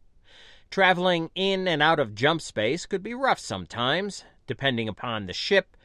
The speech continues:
its engines, the fuel type and quality,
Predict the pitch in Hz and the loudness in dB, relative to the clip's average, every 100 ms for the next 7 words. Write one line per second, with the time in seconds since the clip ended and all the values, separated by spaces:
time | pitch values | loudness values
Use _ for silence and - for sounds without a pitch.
0 | _ _ _ 104 - 147 185 165 175 160 | _ _ _ -14 -2 0 0 0 -2 -2
1 | 160 160 - 196 147 202 196 - 175 170 | -6 -10 -12 -8 0 2 2 2 0 0
2 | - 117 110 101 - 175 147 85 107 | -2 -2 -2 -4 0 0 2 -2 -6